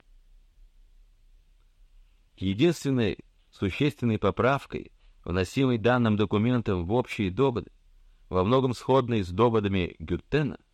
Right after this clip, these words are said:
было немаловажное напоминание о том, что истинным союзником самодержавной императорской России может быть только законная, легитимная французская монархия,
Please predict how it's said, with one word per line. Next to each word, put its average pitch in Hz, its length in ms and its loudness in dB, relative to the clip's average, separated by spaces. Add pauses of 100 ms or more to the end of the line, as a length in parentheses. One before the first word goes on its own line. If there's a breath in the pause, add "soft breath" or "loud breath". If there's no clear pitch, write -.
(600)
было 135 260 2
немаловажное 143 760 2
напоминание 123 680 -2
о 95 120 0
том, 131 240 -2
что 120 240 -2
истинным 135 640 -2
союзником 113 800 -2 (200)
самодержавной 107 920 0
императорской 98 800 0
России 90 560 -2 (440)
может 135 340 0
быть 135 160 -2
только 123 480 2
законная, 95 840 0 (1200)
легитимная 131 1000 0
французская 131 720 -2
монархия, 123 680 -2